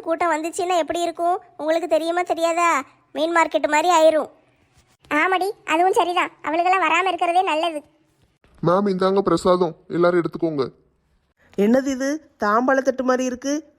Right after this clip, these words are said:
Speaker 4: கல்யாணமா நடக்கு? யாருக்கு கல்யாணம்?
Speaker 1: கல்யாணம்லாம் ஒண்ணும் கிடையாது, இது கோயில் பிரசாதம். இங்க இப்படிதான் தருவாங்க, எல்லாரும் சாப்பிடுங்க. தேங்க்ஸ் பையா.
Speaker 4: ஏக்கா, இந்த சாமிக்கு சக்தி நிறைய இருக்கு போலக்கா.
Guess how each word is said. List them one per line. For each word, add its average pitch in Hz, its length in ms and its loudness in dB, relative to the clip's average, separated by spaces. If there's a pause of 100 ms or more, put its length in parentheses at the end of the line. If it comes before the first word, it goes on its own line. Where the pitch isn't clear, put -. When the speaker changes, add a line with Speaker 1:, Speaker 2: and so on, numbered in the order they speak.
Speaker 4:
கல்யாணமா 269 420 2
நடக்கு? 269 380 -2 (320)
யாருக்கு 233 420 0
கல்யாணம்? 262 560 2 (880)
Speaker 1:
கல்யாணம்லாம் 392 500 2
ஒண்ணும் 359 160 -2
கிடையாது, 339 340 -2 (220)
இது 330 160 -10
கோயில் 320 360 -4
பிரசாதம். 339 420 -4 (120)
இங்க 330 140 -8
இப்படிதான் 349 340 -2
தருவாங்க, 330 320 0 (200)
எல்லாரும் 330 320 -4
சாப்பிடுங்க. 330 340 -2 (760)
தேங்க்ஸ் 359 300 -2
பையா. 370 240 0 (840)
Speaker 4:
ஏக்கா, 196 260 2
இந்த 262 240 2
சாமிக்கு 233 380 0
சக்தி 277 340 -2
நிறைய 254 360 0
இருக்கு 240 160 -4
போலக்கா. 254 400 0